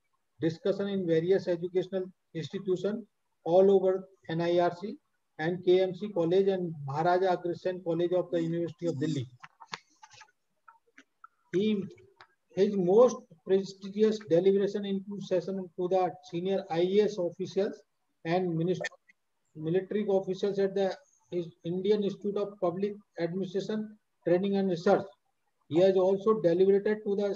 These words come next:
senior banking official at the National Institute of Banking Studies and Corporate Management. He is known for his analytical and lucid approach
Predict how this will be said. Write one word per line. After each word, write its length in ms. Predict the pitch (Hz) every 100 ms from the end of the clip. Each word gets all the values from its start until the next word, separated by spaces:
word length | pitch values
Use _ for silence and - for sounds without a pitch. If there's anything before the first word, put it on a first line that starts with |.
| -
senior 320 | 185 202 208 170
banking 420 | 180 185 202 190
official 420 | 180 180 190 196
at 160 | 190 196
the 120 | 185
National 460 | 156 165 - 202
Institute 340 | 190 170 196 196
of 140 | 190
Banking 400 | 170 170 - 196 - - - - -
Studies 400 | 143 185 175 196
and 240 | 196 190
Corporate 460 | - 175 175 196 214 - _ _ 139
Management. 580 | 160 185 175 170 117 113 - _ _ _ _ _ _ -
He 120 | 196
is 200 | 208 156
known 400 | 156 190 226 220 -
for 160 | 190 196
his 320 | 202 196 - _ _ _ -
analytical 720 | 180 214 220 220 220 233 233 - -
and 160 | 185
lucid 520 | 156 147 208 214 240 190
approach 460 | 180 185 190 214